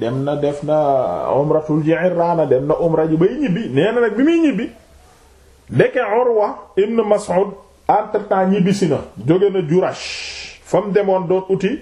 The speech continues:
Sun'at Dabbabaat, daal di ñibbisi. Bon, après nag l'islam daal di dugg ci xolam.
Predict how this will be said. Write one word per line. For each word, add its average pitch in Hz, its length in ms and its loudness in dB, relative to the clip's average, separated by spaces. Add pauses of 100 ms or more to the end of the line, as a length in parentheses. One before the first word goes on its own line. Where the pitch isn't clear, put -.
(260)
Sun'at 190 520 0
Dabbabaat, 127 680 -2 (680)
daal 190 260 2
di 233 100 -6
ñibbisi. 208 500 -2 (380)
Bon, 139 320 0
après 175 340 -2
nag 170 160 -2
l'islam 165 440 0
daal 147 180 0
di 147 80 -4
dugg 139 260 0
ci 143 80 -2
xolam. 104 300 -2